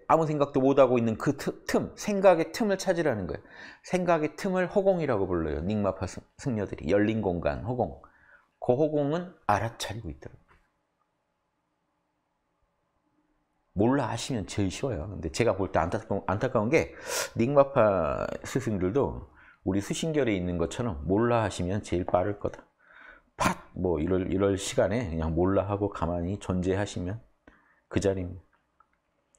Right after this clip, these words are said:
이 가장 깊은 의식은요, 뭐, 이 의식에서 바라보면 일체 생각, 감정, 오감이 다 완벽하고요. 이 의식은 저절로 일어난 것, 누가 낳은 게 아니에요. 본래 존재한 것, 현존한 것이라고 불리는데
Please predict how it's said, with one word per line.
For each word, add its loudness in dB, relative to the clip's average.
이 4
가장 8
깊은 -2
의식은요, 0
뭐, 2
이 0
의식에서 2
바라보면 4
일체 0
생각, 2
감정, 2
오감이 2
다 6
완벽하고요. 2
이 4
의식은 6
저절로 6
일어난 4
것, -2
누가 8
낳은 4
게 4
아니에요. 0
본래 6
존재한 2
것, 2
현존한 2
것이라고 2
불리는데 2